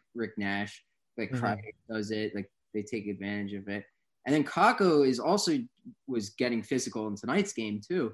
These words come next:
Speaker 1: And I, I like to see that 'cause, you know, he's about to, he's moving out of his teens now. I think his birthday's soon.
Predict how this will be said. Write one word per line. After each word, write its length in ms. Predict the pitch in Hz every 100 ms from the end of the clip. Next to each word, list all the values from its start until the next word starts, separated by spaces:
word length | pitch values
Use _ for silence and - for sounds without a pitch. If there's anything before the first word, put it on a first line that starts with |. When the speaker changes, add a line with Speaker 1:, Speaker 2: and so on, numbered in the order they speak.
| - _ _
Speaker 1:
And 100 | 123
I, 120 | 135 147
I 100 | 156
like 240 | 170 180
to 100 | 143
see 200 | - 170
that 260 | 123 107 101
'cause, 460 | 123 117 - - _ 131
you 100 | 123
know, 120 | 107
he's 160 | 135
about 300 | 143 151 156 -
to, 320 | 165 151 139
he's 300 | 147 131 - _ _
moving 340 | 143 165 160
out 120 | 147 147
of 60 |
his 140 | 120 -
teens 360 | 165 160 113
now. 200 | 127 120
I 80 | 104
think 160 | 139 131
his 80 |
birthday's 440 | 104 120 120 87 -
soon. 260 | 98 104